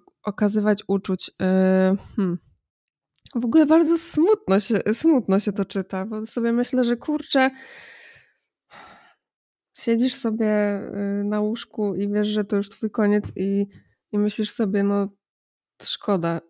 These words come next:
że coś szkoda. Rany, naprawdę bym tak nie chciała, a jednocześnie obawiam się, że każdy będzie to miał.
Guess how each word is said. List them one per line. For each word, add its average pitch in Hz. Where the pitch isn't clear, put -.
że 196
coś 226
szkoda. 170
Rany, 180
naprawdę 196
bym 190
tak 190
nie 190
chciała, 208
a 202
jednocześnie 208
obawiam 202
się, 220
że 202
każdy 208
będzie 185
to 208
miał. 165